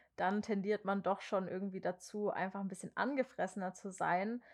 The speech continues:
Ähm, tatsächlich merke ich das bei mir auch gerade,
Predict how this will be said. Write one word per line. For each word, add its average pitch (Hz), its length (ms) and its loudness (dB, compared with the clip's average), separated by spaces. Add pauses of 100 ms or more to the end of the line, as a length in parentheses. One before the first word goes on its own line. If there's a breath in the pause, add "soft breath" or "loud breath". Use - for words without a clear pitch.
(440 soft breath)
Ähm, 185 220 0
tatsächlich 220 500 0
merke 214 160 2
ich 220 80 -6
das - 140 -10
bei 214 100 0
mir 208 200 0
auch 220 280 4
gerade, 220 640 2